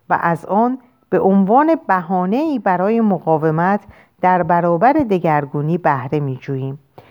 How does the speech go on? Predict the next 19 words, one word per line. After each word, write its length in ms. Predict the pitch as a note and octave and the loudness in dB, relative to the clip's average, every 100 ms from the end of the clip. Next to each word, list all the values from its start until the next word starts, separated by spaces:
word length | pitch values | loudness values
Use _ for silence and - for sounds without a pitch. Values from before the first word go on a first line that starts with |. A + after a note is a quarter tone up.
| _ _ | _ _
مانند 360 | E4 F4 E4 D#4+ | 0 2 2 2
عقایدی 680 | C4+ A#3 G#3+ G#3 A#3 A3+ A3+ | 2 2 0 2 0 -2 0
از 220 | E3+ D#3+ | 0 -2
این 140 | F#3+ | -2
دست 380 | G3 F#3 F3+ _ | 0 -2 -4 _
که 260 | F#3+ F3 F3+ _ _ _ _ | -2 -2 -4 _ _ _ _
"خدا 420 | - - D4+ E4+ | -4 0 2 4
این 200 | E4+ E4 | 2 0
کار 280 | D#4+ C#4+ C4+ | 0 2 4
را 140 | B3 | 2
تایید 480 | B3 - G3+ - G3+ G3+ | -2 0 -2 0 -2 0
نمی‌کند"، 680 | F#3 D#3 B2+ - C3+ C3+ - _ _ _ _ | 0 0 -4 -6 -8 -8 -12 _ _ _ _
"من 180 | G#3+ A3+ | 0 2
منتظر 720 | G#3+ F#3+ F#3 F3+ E3 F#3 G#3 | 2 2 2 0 0 0 0
طالع 580 | G#3+ - F3 D#3+ F3+ G#3 | -2 0 2 2 2 0
سعد 420 | G#3 - F3+ G3 | 0 0 0 2
و 60 | G3+ | 0
مساعدت 760 | F#3+ E3 - D3 D3+ F3+ F#3 | 0 -2 -2 0 0 -2 -2
ستارگانم"، 960 | G3+ - E3 D#3 D3 D3 D3+ C#3+ C3+ C#3 | -6 -6 -2 0 0 0 -2 -2 -4 -8